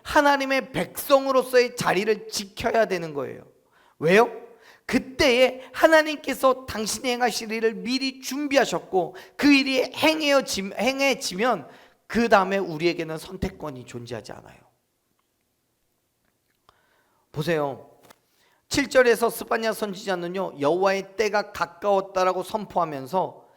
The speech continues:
하나님께서 희생을 준비하고 그 일을 위해서 청할 자를 구별하셨다라고 말합니다. 여기에서 말하는 이 희생을 준비했다라는 것은요,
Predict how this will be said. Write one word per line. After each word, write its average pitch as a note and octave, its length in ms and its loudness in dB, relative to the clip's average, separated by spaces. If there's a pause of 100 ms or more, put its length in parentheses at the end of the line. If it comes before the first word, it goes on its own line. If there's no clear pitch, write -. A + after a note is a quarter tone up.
(280)
하나님께서 C4+ 680 2
희생을 C#4 600 -2
준비하고 G#3 840 0 (380)
그 C#4 180 4
일을 C4 280 2
위해서 A3+ 380 0
청할 D4+ 440 0
자를 A#3+ 340 0
구별하셨다라고 F#3 840 0
말합니다. A2+ 560 -10 (880)
여기에서 G#3+ 440 2
말하는 G3 600 0
이 F#3 180 -12
희생을 C4 600 -2
준비했다라는 F3+ 1000 -2
것은요, E3 520 -6